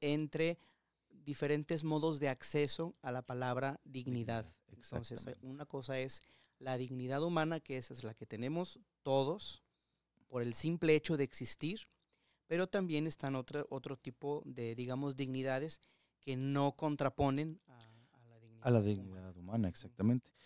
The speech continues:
Speaker 2: Y justamente, eh, el, el documento empieza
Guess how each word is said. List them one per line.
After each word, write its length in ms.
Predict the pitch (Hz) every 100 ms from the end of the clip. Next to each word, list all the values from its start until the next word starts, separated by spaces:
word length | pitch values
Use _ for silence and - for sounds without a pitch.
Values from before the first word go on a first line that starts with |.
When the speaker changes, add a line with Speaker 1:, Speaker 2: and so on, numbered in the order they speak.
| - -
Speaker 2:
Y 60 | 120
justamente, 840 | 151 139 156 151 - 165 147 131
eh, 60 | 123
el, 220 | 123 117 -
el 500 | 110 107 104 101 101
documento 520 | 110 113 123 127 127
empieza 760 | 127 - 117 - 127 123 117